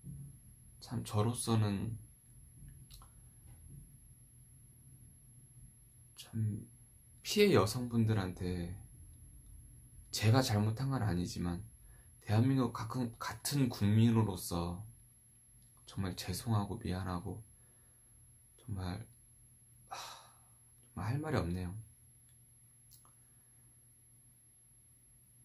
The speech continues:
그러니까 가해자는 정말 떵떵거리면서 살고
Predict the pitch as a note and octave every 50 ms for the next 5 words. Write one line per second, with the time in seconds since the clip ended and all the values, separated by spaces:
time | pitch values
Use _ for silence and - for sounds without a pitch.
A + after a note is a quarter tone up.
0 | _ _ - - F#3+ A2+ G#2+ G2+ F#2+ F#2 F#2+ F#2 - - - - - G#2 A2 A2
1 | B2+ D3 C#3 C3+ C3+ B2+ B2 A#2 A2+ A2 G#2 G2+ G2 F#2 F#2+ - - - - -
2 | - - - - - - _ - - - _ - _ _ _ - - - - -
3 | - - - - - - - _ _ _ _ _ _ - - - G2+ F#2+ - -
4 | D3 F#3 G3+ G3+ F3 E3+ E3 D3+ C#3+ B2+ B2 A#2 A2 G#2 G2+ F#2+ F#2 F#2 - -
5 | D#3 D#3 B2+ A2 G2 F#2 F2+ F#2 G2 G2 G#2 -